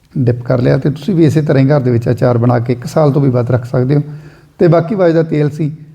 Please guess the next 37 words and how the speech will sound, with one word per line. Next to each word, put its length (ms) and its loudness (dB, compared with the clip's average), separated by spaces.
ਅਸੀਂ 220 0
ਦੋ 200 4
ਤੋਂ 140 0
ਤਿੰਨ 260 2
ਹੋਰ 340 4
ਚਮਚੇ 480 2
ਇਸ 220 0
ਅਚਾਰ 340 2
ਦੇ 100 -2
ਵਿੱਚ 160 -2
ਪਾ 180 -2
ਕੇ 140 -4
ਇੱਕ 140 -8
에ਅਰ 600 -6
ਟਾਈਟ 200 0
ਕੰਟੇਨਰ 440 2
ਦੇ 100 0
ਵਿੱਚ, 180 -2
ਕੱਚ 240 0
ਦੇ 100 2
ਵਰਤਮਾਨ 420 0
ਦੇ 80 2
ਵਿੱਚ 200 0
ਰੱਖ 140 2
ਤੇ, 220 0
ਰੱਖ 220 0
ਦਿਆ 200 2
ਤੇ 140 4
ਇਸ 140 0
ਨੂੰ 160 -2
ਅਸੀਂ 280 -4
ਇੱਕ 200 0
ਦਿਨ 260 4
ਧੁੱਪ 200 -2
ਦੇ 100 2
ਵਿੱਚ 200 -2
ਰੱਖਾਂਗੇ। 360 -2